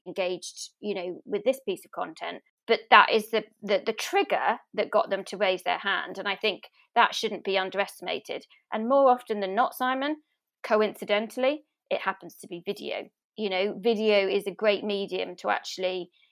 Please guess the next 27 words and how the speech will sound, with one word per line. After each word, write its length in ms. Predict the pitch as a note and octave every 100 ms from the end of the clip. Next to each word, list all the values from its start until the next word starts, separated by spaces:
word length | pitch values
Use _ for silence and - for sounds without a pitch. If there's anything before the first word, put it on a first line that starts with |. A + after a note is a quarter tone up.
| -
get 180 | - -
people 260 | G3+ G3+ F3+
to 120 | G3
raise 200 | F3+ F3+
their 120 | F3
hand. 420 | G3 F#3+ - F#3
And 100 | F#3
I 60 | G3
think 300 | A3+ G#3+ G3+
it's 140 | - -
underused 680 | G#3+ G#3+ G3+ G#3 G#3+ F#3+ -
in 120 | G3+
that 180 | G3 -
lead 280 | G#3+ G#3 F#3
gen 240 | G#3+ F#3 F#3
context, 760 | - C4 C4 - - - -
where 340 | - F#3+ F#3 F#3 _ _
nowadays 560 | A3 A3 G#3 G3+ G3 G3
with 120 | G3+
technology, 540 | G#3 - B3 G#3+ F#3+
you 200 | F3+ G3
can 160 | G3+ G3
integrate 800 | G3 F#3 - F#3+ F#3 F#3+ _ - _ _ -
contact 380 | C#4 C4 G3+ -
forms 460 | F3+ D#3 D3 G3 - -
on 180 | G#3
videos 680 | A3 G#3+ D#3+ F#2 C3 F#3 -